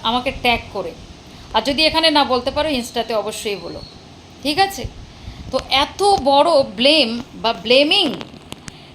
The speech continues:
এই যে মেয়েটা করলো, প্রপার কার উদ্দেশ্যে? I want to know, really excited আমি। তো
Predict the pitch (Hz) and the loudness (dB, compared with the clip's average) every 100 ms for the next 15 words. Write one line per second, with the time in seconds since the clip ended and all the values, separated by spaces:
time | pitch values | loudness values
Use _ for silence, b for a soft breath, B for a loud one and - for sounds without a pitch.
0 | - 294 359 277 339 277 269 311 311 214 | 0 2 2 2 0 2 2 2 2 -2
1 | 175 - - - - 294 320 330 240 165 | -2 -14 -20 -20 -4 0 2 2 0 -4
2 | - - - - - B B B B - | -10 -14 -14 -14 -16 B B B B 2
3 | 294 330 403 415 349 311 269 247 - 185 | 2 4 2 2 2 2 2 -4 -6 -4
4 | - - - - - - - - - - | -4 -4 -10 -20 -20 -20 -20 -20 -20 -20
5 | - - - - - - - - 330 349 | -20 -20 -20 -20 -20 -20 -10 -2 0 2
6 | 320 294 240 214 294 285 - - - - | 2 0 -2 -4 -4 -6 -12 -20 -20 -20
7 | - 190 208 330 453 440 311 214 - - | -12 -6 2 4 4 2 0 -4 -12 -20
8 | - - - 339 - 370 294 285 196 170 | -20 -12 -8 -4 2 2 4 0 0 -4
9 | 147 - - - - - - - - B | -10 -16 -20 -20 -20 -20 -20 -20 -20 B
10 | B B B 330 | B B B 0